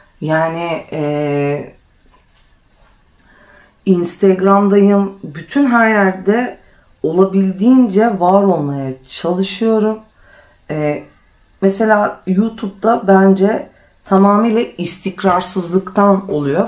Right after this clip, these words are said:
Fakat ben YouTube için zaman çok zor buluyorum. Ama, e, TikTok ve yani Instagram'da çok fazla aktifim ve çok düzenli yayınlar, yani işte yayınlar derken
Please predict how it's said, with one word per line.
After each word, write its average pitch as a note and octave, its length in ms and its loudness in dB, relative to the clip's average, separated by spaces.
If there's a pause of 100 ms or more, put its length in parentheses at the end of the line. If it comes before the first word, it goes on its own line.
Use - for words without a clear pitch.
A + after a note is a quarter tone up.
Fakat F#3+ 360 -4
ben F#3 160 2
YouTube F#3+ 440 -4
için A3 280 -4
zaman F#3 560 0 (640)
çok - 320 -2
zor B2+ 260 -4
buluyorum. C3 640 -2 (580)
Ama, F3 520 -2 (320)
e, D3+ 360 -8
TikTok G3 600 -4
ve G3 360 2 (800)
yani D3+ 300 -6
Instagram'da F3+ 960 -2 (260)
çok - 300 -2
fazla C3+ 440 -4
aktifim F#3+ 560 -4
ve F#3+ 140 2
çok D#3+ 280 -4
düzenli D#3+ 640 -4
yayınlar, D#3 560 0 (540)
yani C#3+ 460 -2
işte C3+ 200 -10
yayınlar D#3+ 540 -2
derken G3 480 0